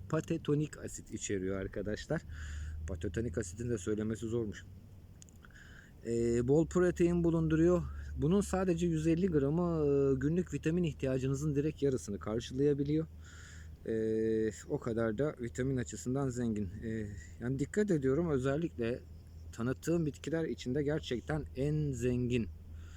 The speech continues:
vitamin değerine şu ana kadar bu sahip arkadaşlar. Yoğun lif içeriği nedeniyle, e, sindiriminizi kolaylaştırıyor. Size, e, sindirimde yardımcı oluyor.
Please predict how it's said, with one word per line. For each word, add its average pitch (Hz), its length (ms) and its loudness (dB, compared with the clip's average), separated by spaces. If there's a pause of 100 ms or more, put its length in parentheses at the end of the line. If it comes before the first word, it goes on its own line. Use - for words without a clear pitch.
(500)
vitamin 110 460 0
değerine 110 360 4
şu 151 160 -2
ana 123 140 0
kadar 123 340 0
bu 135 60 -4
sahip 101 380 -4
arkadaşlar. 90 600 -8 (420)
Yoğun 160 320 6
lif 185 260 0
içeriği 135 420 2
nedeniyle, 131 440 2
e, 123 460 -2
sindiriminizi 147 680 0
kolaylaştırıyor. 156 880 0
Size, 123 300 -2
e, 110 1000 0
sindirimde 113 560 0
yardımcı 131 600 0
oluyor. 139 300 2